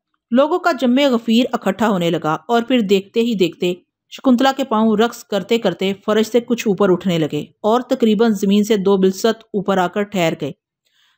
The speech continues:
رقص مسلسل جاری تھا اور وہ اپنے پیروں کو اسی طرح حرکت دے رہی، جیسے وہ زمین پر ہی کھڑی ہو، لیکن وہ ہوا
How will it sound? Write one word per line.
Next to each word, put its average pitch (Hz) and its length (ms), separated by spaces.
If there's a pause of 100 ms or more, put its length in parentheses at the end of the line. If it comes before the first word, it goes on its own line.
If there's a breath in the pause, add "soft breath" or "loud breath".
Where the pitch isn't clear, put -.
(120)
رقص 285 260
مسلسل 233 500
جاری 170 320
تھا 156 200 (560)
اور 233 120
وہ 220 140
اپنے 240 220
پیروں 208 280
کو 220 260
اسی 220 180
طرح 208 280
حرکت 185 260
دے 175 160
رہی، 185 160 (240)
جیسے 214 260
وہ 262 80
زمین 226 260
پر 240 140
ہی 254 80
کھڑی 208 280
ہو، 240 80
لیکن 226 300
وہ 226 140
ہوا 190 300